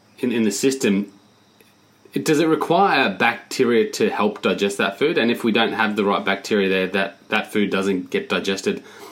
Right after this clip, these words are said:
as easily, and therefore the toxins absorb into the bloodstream. Is that how it sort of works?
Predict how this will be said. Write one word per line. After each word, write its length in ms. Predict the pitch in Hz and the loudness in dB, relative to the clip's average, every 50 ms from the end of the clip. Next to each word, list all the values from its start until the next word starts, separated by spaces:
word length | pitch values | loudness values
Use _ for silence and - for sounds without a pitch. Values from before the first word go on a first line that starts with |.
| - - | -20 -8
as 280 | - - 110 113 95 98 | -4 -2 0 0 2 2
easily, 380 | 104 107 101 101 107 110 107 101 | 2 2 2 2 2 2 2 2
and 120 | 92 98 | 2 2
therefore 460 | 101 98 98 - 104 95 92 90 90 - - | 2 0 0 0 0 0 0 -2 -4 -6 -4
the 120 | - 92 90 | -4 -2 -2
toxins 600 | - 104 95 - - - 101 98 95 90 - - | -2 -4 -4 -2 -2 -2 -2 -2 -2 -4 -4 -6
absorb 360 | - - - - 101 95 95 | -6 -4 -2 -2 0 0 0
into 160 | 101 101 - | 0 -2 -2
the 100 | 98 98 | -4 -4
bloodstream. 340 | 92 101 101 101 - - 160 | -2 -2 -2 -2 -2 -2 -2
Is 80 | 156 117 | 0 0
that 140 | 123 120 117 | 0 0 0
how 160 | 117 110 101 | 0 0 0
it 80 | 101 | 0
sort 100 | - 110 | -2 -2
of 60 | 98 92 | 0 0
works? 300 | 107 139 190 - - | 0 0 -2 -4 -8